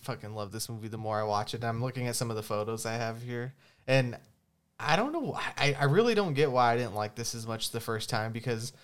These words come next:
much like Texas Chainsaw Massacre, and we, when we did that episode, we talked about the Evil Dead, is that this is, like, cartoonish horror, and I think that's what makes it so fun as well. Like, it, it's scary because it's so just, it's like,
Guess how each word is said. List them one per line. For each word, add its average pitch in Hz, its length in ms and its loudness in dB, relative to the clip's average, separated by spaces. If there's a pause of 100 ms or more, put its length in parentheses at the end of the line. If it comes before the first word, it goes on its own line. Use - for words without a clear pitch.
(220)
much 123 280 4
like 123 220 2
Texas 120 340 -4
Chainsaw 117 480 0
Massacre, 110 500 -4
and 104 200 -8
we, 101 120 -10 (320)
when 110 180 0
we 107 100 2
did 110 180 -2
that 110 140 4
episode, 107 320 -2
we 104 80 -6
talked - 260 -4
about 104 160 -6
the 85 80 -8
Evil 104 260 -8
Dead, 104 340 -2 (580)
is 120 240 0
that 107 240 2
this 135 160 -2
is, 190 140 -2
like, 147 160 0
cartoonish 127 600 -2
horror, 104 440 -4 (120)
and 110 120 -2
I 110 80 0
think 127 220 -2
that's 117 180 2
what 113 140 -4
makes 107 220 -6
it - 100 -8
so 98 140 -6
fun 98 300 -8
as 98 140 -10
well. 101 300 -4
Like, 104 160 0
it, 123 120 2 (160)
it's 135 220 2
scary 135 460 4
because 135 340 0
it's 104 140 -4
so 110 420 0 (360)
just, 117 160 -2 (580)
it's 165 220 4
like, - 560 6